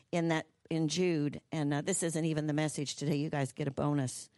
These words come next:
Didn't happen in the first <laughs> service. Not me, it's God. But this is what it says, um, in, in Jude. It's like verse twenty. "But you, beloved, building yourselves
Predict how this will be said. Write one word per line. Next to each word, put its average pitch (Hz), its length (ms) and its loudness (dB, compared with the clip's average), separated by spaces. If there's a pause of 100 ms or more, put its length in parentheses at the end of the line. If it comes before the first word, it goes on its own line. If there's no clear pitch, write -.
(200)
Didn't 156 220 0
happen 147 340 0
in 147 80 0
the 147 80 0
first 165 260 -2
<laughs> - 40 -6
service. 170 500 0 (720)
Not 196 260 0
me, 180 240 2
it's 147 140 -2
God. 165 380 0
But 151 240 0
this 202 200 -2
is 170 200 -2
what 160 160 0
it - 100 -6
says, 160 400 0 (1300)
um, 156 340 2
in, 156 240 0 (220)
in 160 180 2
Jude. 170 480 2
It's - 160 -4
like 147 240 0
verse 165 300 -4
twenty. 151 580 -2 (400)
"But 180 200 2
you, 214 300 2
beloved, 160 560 2
building 185 400 0
yourselves 165 540 0